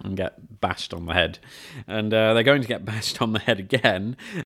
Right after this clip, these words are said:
We mentioned earlier that King Knut the Tall had two sons who seemed to be helping him run the country during the short period he was in charge of Sweden between Eric's two spells as king.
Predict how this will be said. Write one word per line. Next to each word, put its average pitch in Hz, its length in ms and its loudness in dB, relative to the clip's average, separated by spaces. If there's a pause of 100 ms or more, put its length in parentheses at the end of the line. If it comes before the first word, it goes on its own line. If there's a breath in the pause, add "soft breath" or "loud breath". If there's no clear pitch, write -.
We 123 160 4
mentioned 151 360 2
earlier 147 340 6
that 98 180 -2
King 127 280 0
Knut 143 640 0
the 127 100 -8
Tall 107 680 -2 (180 loud breath)
had 117 220 -6
two 143 280 -2
sons 110 640 0
who 107 100 -2
seemed 123 280 0
to 123 60 -2
be 117 120 2
helping 110 420 -2
him 104 260 -2
run 113 320 0
the 107 100 -2
country 101 540 -4
during 95 400 -2
the 95 120 -4
short - 400 -2
period 95 380 -4
he 98 160 -4
was 95 200 -4
in 85 140 -10
charge 156 480 -2
of 87 100 -10
Sweden 90 540 -6 (300 loud breath)
between 123 640 0
Eric's 104 440 -8
two 143 340 4
spells 73 460 -4
as - 100 -14
king. - 460 -14